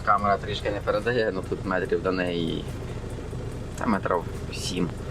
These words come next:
Тобто не так багато, і, вероятніше всього, прийдеться задом зараз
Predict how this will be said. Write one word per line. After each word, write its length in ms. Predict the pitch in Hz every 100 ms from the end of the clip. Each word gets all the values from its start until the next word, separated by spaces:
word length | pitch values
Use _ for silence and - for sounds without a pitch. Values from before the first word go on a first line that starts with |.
| - - - - - - - - - - - -
Тобто 260 | - - 95
не 120 | 95
так 200 | 107 98
багато, 440 | 107 101 120 - 107
і, 420 | 98 101 104 101
вероятніше 540 | 95 95 98 92 98
всього, 180 | - 101
прийдеться 640 | 92 95 90 85 95 87 87
задом 420 | 85 95 90 87
зараз 560 | 87 90 87 - - -